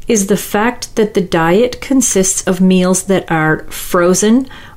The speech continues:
or shelf stable, along with processed foods, which are not part of a healthy, balanced diet. The eating plans can consist of many frozen, processed, and pre-made foods, such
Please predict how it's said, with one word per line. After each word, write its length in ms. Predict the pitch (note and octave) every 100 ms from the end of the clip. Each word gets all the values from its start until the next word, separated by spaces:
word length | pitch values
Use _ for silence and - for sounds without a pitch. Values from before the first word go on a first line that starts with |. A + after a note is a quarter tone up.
| -
or 160 | F3
shelf 480 | D#3+ - - G#3 A3
stable, 720 | - - F#3+ F3+ F3+ F3+ G3 -
along 680 | F3+ F3+ F3+ F#3 F#3 E3+
with 500 | F3+ F3+ D#3+ - -
processed 600 | - F#3 E3+ - D3+ -
foods, 520 | - - D3 C#3+ C#3 - - - -
which 240 | G#3 G#3 G3+
are 80 | F#3
not 340 | F3+ F3 -
part 460 | - - E3+ - D#3+
of 80 |
a 60 | D#3
healthy, 560 | D3 - D3 - D#3+ -
balanced 760 | - C3+ C3+ C#3 - - -
diet. 460 | C3+ A#2 A#2 - - - - - - - - -
The 180 | - - -
eating 380 | A#3+ D4+ F4+
plans 640 | F4 G3+ F3+ E3+ E3 E3+ -
can 240 | F3+ D#3+
consist 640 | D3 D3 - G3 - -
of 120 | D#3 D#3
many 280 | D3 C#3
frozen, 800 | C#3 - G3 G#3 G#3+ A3+ G#3+ A3+ - - - -
processed, 840 | - G#3+ G3 F#3+ G#3 F#3+ F#3+ - -
and 160 | F3 E3
pre-made 540 | - G3+ F#3+ F#3 E3
foods, 720 | - - G#3+ G3 F3 F3 - -
such 300 | - -